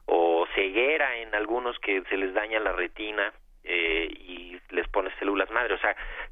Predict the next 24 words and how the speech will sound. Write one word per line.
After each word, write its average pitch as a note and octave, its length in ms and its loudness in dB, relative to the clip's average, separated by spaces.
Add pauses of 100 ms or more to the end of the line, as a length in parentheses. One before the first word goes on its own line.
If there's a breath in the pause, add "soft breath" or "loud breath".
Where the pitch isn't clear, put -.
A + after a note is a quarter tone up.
(120)
sí, C3+ 160 6
en C3+ 140 4
serio B2+ 240 4
hay A#2+ 100 0
una A#2 160 -2
cosa A2 300 -2
de G2 120 2
promesa F#2+ 960 0
y F#2+ 160 -10
de, E2+ 240 2
y E2+ 160 -4
de F2 120 4
avances F#2+ 500 -2 (100)
muy, G#2 480 0
muy G2+ 320 2
alentador, F2+ 680 -2 (480 loud breath)
que G2 640 2
ha A2 160 -2
sido C#3 160 2
respaldada B2 460 -2
con G#2+ 140 -8
toda B2 140 2
esta A#2 220 -2
investigación, G#2+ 840 0